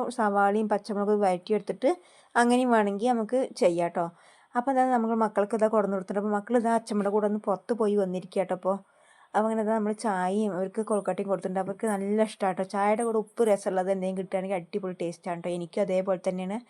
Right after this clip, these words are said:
മക്കൾക്കും ഇഷ്ടമാണ് ട്ടോ. അപ്പോൾ ഇന്നത്തെ ഒരു കുഞ്ഞു വ്ളോഗാണ് ട്ടോ.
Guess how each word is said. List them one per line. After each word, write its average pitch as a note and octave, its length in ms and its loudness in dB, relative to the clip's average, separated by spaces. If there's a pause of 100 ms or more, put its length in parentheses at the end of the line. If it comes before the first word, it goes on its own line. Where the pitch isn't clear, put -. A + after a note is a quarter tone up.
(300)
മക്കൾക്കും F#3+ 420 0
ഇഷ്ടമാണ് E3+ 320 -4
ട്ടോ. E3+ 120 -2 (1120)
അപ്പോൾ C4+ 160 10
ഇന്നത്തെ C#4 280 10
ഒരു B3+ 100 8
കുഞ്ഞു A#3 460 6
വ്ളോഗാണ് F#3+ 480 6
ട്ടോ. G3 100 4